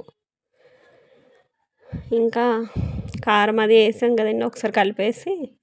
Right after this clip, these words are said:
దాని తర్వాత ఆ పప్పులో ఆయిల్ పోసుకుంటే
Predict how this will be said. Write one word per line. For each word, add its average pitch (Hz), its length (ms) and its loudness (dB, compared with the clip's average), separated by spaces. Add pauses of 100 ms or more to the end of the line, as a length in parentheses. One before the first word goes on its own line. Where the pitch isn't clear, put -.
(1040)
దాని 226 240 -2
తర్వాత 208 460 -2 (2000)
ఆ 247 60 -6
పప్పులో 247 480 0 (680)
ఆయిల్ 233 300 6
పోసుకుంటే 226 680 -2